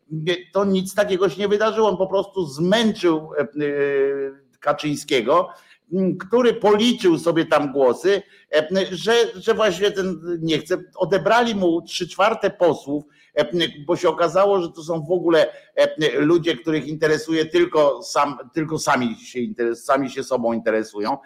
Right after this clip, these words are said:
W związku z czym poszli, jak tylko za-, na pierwszy klik taki, rozumiesz, e, to poszli się odwrócili, e, od niego. Czyli on nie ma nawet charyzmy takiej jak Ziobro, bo trzeba przyznać, że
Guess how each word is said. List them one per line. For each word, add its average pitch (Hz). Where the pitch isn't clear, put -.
W -
związku 202
z -
czym 202
poszli, 196
jak 156
tylko 180
za-, 151
na 160
pierwszy 185
klik 175
taki, 120
rozumiesz, 123
e, 151
to 147
poszli 156
się 139
odwrócili, 127
e, 104
od 117
niego. 117
Czyli 180
on 196
nie 220
ma 214
nawet 202
charyzmy 185
takiej 180
jak 156
Ziobro, 135
bo 143
trzeba 165
przyznać, 170
że 147